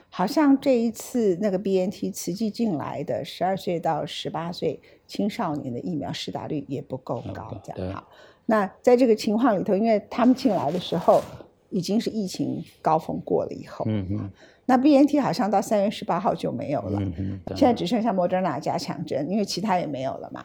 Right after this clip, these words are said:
Speaker 2: 嗯，嗯。
Speaker 1: 那现在大家才通通都要继续打 Moderna 加强针哈。
Speaker 2: <laughs>
Speaker 1: 那可是年轻的那些人，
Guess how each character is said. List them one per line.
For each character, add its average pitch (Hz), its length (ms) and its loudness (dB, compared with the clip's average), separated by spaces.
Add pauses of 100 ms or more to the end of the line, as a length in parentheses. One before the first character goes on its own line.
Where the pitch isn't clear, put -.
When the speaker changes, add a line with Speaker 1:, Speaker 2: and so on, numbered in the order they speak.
Speaker 2:
嗯， 98 220 -4
嗯。 92 80 -6
Speaker 1:
那 220 80 4
现 302 160 6
在 269 80 8
大 254 140 6
家 233 80 4
才 165 180 2
通 226 220 4
通 226 100 6
都 247 60 4
要 202 100 6
继 - 200 -6
续 175 100 -2
打 - 160 -4
Moderna 170 760 4
加 196 180 6
强 120 320 -2
针 156 260 2
哈。 185 220 -2 (180)
Speaker 2:
<laughs> - 180 -18
Speaker 1:
那 240 220 6 (220)
可 - 100 6
是 302 140 6
年 254 280 10
轻 269 280 8
的 190 340 6
那 226 80 2
些 240 220 4
人， 131 320 2